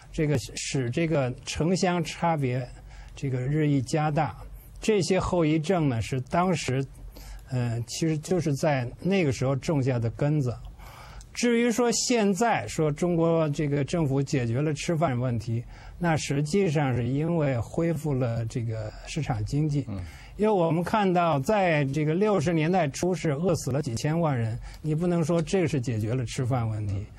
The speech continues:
Speaker 1: 而倒是到了这个八十年代，这个搞了市场经济以后，才能够解决，基本上解决这个人民的温饱问题。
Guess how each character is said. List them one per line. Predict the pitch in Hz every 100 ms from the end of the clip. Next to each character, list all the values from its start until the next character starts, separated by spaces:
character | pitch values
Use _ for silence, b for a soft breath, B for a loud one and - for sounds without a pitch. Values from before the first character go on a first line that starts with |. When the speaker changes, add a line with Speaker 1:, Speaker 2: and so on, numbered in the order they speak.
| B B B B
Speaker 1:
而 | 160
倒 | 170 233 214
是 | 175 170
到 | 156 190
了 | 175 147
这 | 147
个 | 151 151
八 | 135 - 214 220
十 | 190
年 | 151 151
代， | 175 151 107 - B B B -
这 | - 151
个 | 139
搞 | - 139
了 | 160
市 | 156 247
场 | 180 127
经 | 123 160
济 | 165 139
以 | 113
后， | - 139 107 - B B B B - - -
才 | - - 139 135 180
能 | 160 139 156
够 | 160 131
解 | - 131 117
决， | 113 120 139
基 | - 196
本 | 175 127
上 | 147
解 | 135 120
决 | 110 120
这 | 143
个 | 131
人 | 117 123
民 | 147 156
的 | 135
温 | 147 175
饱 | 104
问 | 104 110 104
题。 | - 101